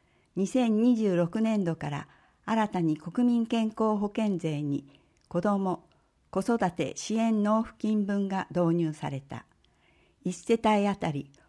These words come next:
およそ年三千四百円の負担増となる。問い、新制度による住民負担増は二千百六十二万四千円となる。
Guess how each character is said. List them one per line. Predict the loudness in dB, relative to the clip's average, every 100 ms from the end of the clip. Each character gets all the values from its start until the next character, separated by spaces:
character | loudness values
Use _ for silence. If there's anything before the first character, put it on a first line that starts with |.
| _
お | 0
よ | 2 0
そ | -2 -4 -6 _ _ -4
年 | 0 0 -2
三 | -2 0 2
千 | 2 2
四 | 2 2 2
百 | -2 -2 0
円 | 2 2
の | 0
負 | -4
担 | -2 0 0
増 | 0 -2
と | -2 -6
な | -6 -8
る。 | -14 _ _ _ _ _ _ _ _ _ _ _ -4
問 | -2 -2
い、 | -4 _ _ _
新 | 0 2 4
制 | 4 4
度 | 4
に | 4 4
よ | 2
る | -2 0
住 | 2 4
民 | 4 2 0
負 | 0
担 | 0 2
増 | 0 0 -2
は | -4 -6 -12 _ _ _
二 | -4 0
千 | 0 0 0
百 | -2 0
六 | 0 2 0
十 | 2 2
二 | 2 0
万 | 2 0 0
四 | 2 4 4
千 | 0 0 0
円 | 0 -2
と | -2 -2
な | -2
る。 | -4